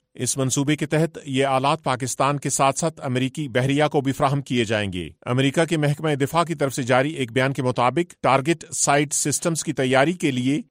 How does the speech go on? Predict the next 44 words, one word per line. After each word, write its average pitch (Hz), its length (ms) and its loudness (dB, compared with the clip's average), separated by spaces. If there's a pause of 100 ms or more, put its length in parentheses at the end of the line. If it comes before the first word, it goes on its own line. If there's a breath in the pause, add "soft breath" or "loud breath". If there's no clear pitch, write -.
لاک 139 360 4
ہیڈ 160 160 -2
مارٹن 139 360 4
نامی 143 300 2
امریکی 135 320 -2
کمپنی 143 380 0
کو 143 100 -2
ٹھیکہ 139 320 -2
دے 131 160 0
دیا 123 240 2
گیا 110 260 0
ہے۔ 85 180 -6 (140)
بیان 127 260 2
میں 143 80 0
کہا 139 240 2
گیا 170 140 0
کہ 156 120 -4
اس - 180 -4
وقت 165 200 -2
اس 147 140 -6
منصوبے 139 380 -2
کی - 80 -6
مالیت 131 480 0 (180)
پندرہ 139 300 2
کروڑ 135 300 2
ڈالر 127 240 4
سے 131 160 -2
زائد 117 300 0
ہے، 98 240 -6 (220)
لیکن 139 360 -2
امکانی 143 400 2
طور 147 200 2
پر 170 160 -2
اس 147 240 -6
منصوبے 135 420 -2
کی - 100 -6
مجموعی 127 340 -2
لاگت 139 440 2
اٹھائیس 147 420 -2
کروڑ 147 260 2
تک 143 220 -4
جا 127 180 4
سکتی 120 400 -2
ہے، 92 180 -4